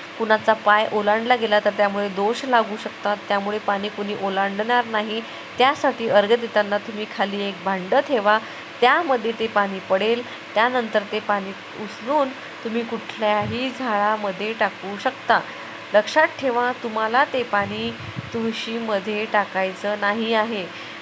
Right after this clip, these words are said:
तुम्ही हे अर्घ्य देताना "ओम घृणी सूर्याय नमः,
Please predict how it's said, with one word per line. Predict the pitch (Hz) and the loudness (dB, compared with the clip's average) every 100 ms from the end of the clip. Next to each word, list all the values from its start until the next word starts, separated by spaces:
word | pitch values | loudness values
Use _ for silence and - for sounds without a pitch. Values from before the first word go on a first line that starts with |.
| - 233 | -10 -6
तुम्ही | 233 247 269 320 - - - - - - - - - 240 | -4 -2 -4 -6 -12 -14 -16 -16 -16 -16 -16 -16 -14 -4
हे | 254 269 285 285 - - - | 0 2 0 -4 -12 -12 6
अर्घ्य | 233 226 226 | 6 6 2
देताना | 269 269 226 214 202 202 202 - - - - - | 0 2 4 2 2 0 0 -4 -10 -14 -12 -2
"ओम | 226 262 285 | 2 2 2
घृणी | 269 254 233 233 | 2 2 0 -2
सूर्याय | 233 214 214 202 202 | -4 0 2 2 0
नमः, | 202 202 202 | -4 -2 0